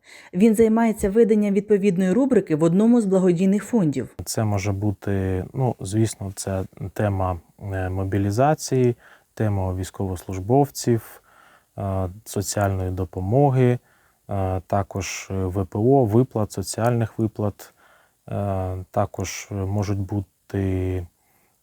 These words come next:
Speaker 2: е, консультації з цивільного законодавства, з податкового, ну і, можливо, адміністративного.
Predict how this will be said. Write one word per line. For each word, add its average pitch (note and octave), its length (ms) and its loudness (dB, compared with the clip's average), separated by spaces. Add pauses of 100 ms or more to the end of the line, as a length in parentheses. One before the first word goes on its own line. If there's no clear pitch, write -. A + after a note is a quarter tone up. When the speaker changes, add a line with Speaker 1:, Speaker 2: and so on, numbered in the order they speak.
(120)
Speaker 2:
е, G#2 380 -6 (1700)
консультації F#2+ 1120 -2 (400)
з - 120 -12
цивільного D3+ 420 2
законодавства, A#2 920 0
з - 80 -12
податкового, A#2+ 880 0 (600)
ну E3+ 280 0
і, G#2 500 2 (440)
можливо, G#2+ 400 0
адміністративного. F2+ 920 -6